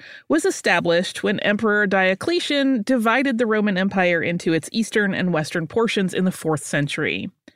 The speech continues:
The name Byzantine Empire was actually coined in the sixteenth century. It references the ancient city of Byzantium, which became the empire's capital city of Constantinople. Today, that's Istanbul, Turkey.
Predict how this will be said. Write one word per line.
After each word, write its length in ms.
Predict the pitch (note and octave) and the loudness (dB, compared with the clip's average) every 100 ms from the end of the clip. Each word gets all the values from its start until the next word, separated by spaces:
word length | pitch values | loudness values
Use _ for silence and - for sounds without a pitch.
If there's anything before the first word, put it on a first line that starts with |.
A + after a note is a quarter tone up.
| _ - - - - | _ -20 -20 -12 0
The 160 | A#3+ | 4
name 420 | C4 C#4 F#4+ F#4 | 4 2 0 0
Byzantine 540 | A3 A3+ A3+ G#3+ G3+ F3 | 2 2 2 2 0 0
Empire 420 | F3+ F#3+ F3 D#3+ | 0 2 4 4
was 160 | F#3 A3 | 2 2
actually 300 | C4 - A#3+ | 0 -2 0
coined 280 | A3+ A3+ | 2 4
in 80 | C4+ | 6
the 80 | A3 | 4
sixteenth 560 | - A#3+ - - A3+ - | 2 -2 -2 0 0 2
century. 680 | G3 D3+ - D#3 B2 A#2 - | 0 0 0 -2 0 -4 -2
It 160 | C#4 D4 | 0 2
references 760 | C4 F4 - E4 - A3 A3+ | 4 4 4 0 2 2 2
the 180 | A#3+ A#3 | 0 -2
ancient 440 | G3 G#3+ B3 A3+ | 0 0 0 -4
city 380 | - G3 E3+ E3+ | -4 -2 0 0
of 200 | - F3+ | 0 2
Byzantium, 720 | F#3 E3 F3+ E3 E3 C#3+ B2+ | 2 2 0 -2 -2 -2 0
which 200 | D3 E3 - | -2 -2 -4
became 300 | F#3+ G#3 G#3 | -2 0 0
the 120 | - | 0
empire's 580 | F#3+ F#3+ F#3+ F#3 F3 - | -2 0 0 0 -2 -4
capital 440 | - A3 C#4 B3+ | -2 0 2 0
city 360 | - D#3 D3+ - | 0 0 0 0
of 180 | E3+ | -2
Constantinople. 1080 | - F3+ - D3+ C#3+ D#3+ D3 - A#2+ G2 F3+ - - - - | -2 -2 0 -2 0 0 0 0 -2 -2 -4 -8 -20 -20 -12
Today, 380 | - D#4+ F#4+ E4+ | -2 0 0 0
that's 200 | B3 - A3+ | 0 0 0
Istanbul, 520 | A#3 A3 G3 F3 E3 | 0 2 2 2 0
Turkey. 600 | - G#3 D#3+ D#3+ A2 | 0 -2 -2 -4 -6